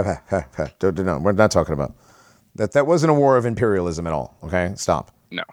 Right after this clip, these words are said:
Speaker 1: We weren't trying to
Speaker 2: No.
Speaker 1: expand the country or anything. No, they were just, they're just
Speaker 2: Neither
Speaker 1: up-,
Speaker 2: was the War of eighteen twelve.
Speaker 1: they were uppity. Ne-, Reinhardt,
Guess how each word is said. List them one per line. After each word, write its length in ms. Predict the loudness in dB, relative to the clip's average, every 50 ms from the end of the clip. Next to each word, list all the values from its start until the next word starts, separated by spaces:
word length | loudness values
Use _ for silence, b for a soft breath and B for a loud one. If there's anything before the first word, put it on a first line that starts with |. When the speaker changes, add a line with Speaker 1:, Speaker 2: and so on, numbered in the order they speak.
| _ -12 -6
Speaker 1:
We 100 | -2 0
weren't 200 | 0 0 2 2
trying 180 | 4 4 4
to 60 | 4
Speaker 2:
No. 80 | 2 0
Speaker 1:
expand 460 | 0 -2 -4 -4 -2 -2 -4 -6 -6 -10 -14
the 80 | -12 -6
country 340 | -6 -6 -4 -4 -4 -2 -2
or 60 | -4
anything. 340 | -4 -6 -6 -6 -8 -8 -10
No, 120 | -10 -12 -12 -10
they 100 | -8 -8
were 80 | -6
just, 180 | -6 -6 -6 -6
they're 120 | -6 -6 -6
just 160 | -6 -4 -2
Speaker 2:
Neither 160 | 0 2 2
Speaker 1:
up-, 60 | 2 2
Speaker 2:
was 120 | 0 0
the 80 | -2 -2
War 200 | 0 0 0 0
of 80 | 0
eighteen 260 | -2 -4 -4 -4 -4
twelve. 180 | -4 -4 -2 0
Speaker 1:
they 60 | 0
were 80 | 2 2
uppity. 300 | 2 2 2 0 0 0
Ne-, 260 | 0 0 0 0 0 0 -2 -2
Reinhardt, 680 | 0 2 2 4 4 4 4 4 4 2 0 -2 -6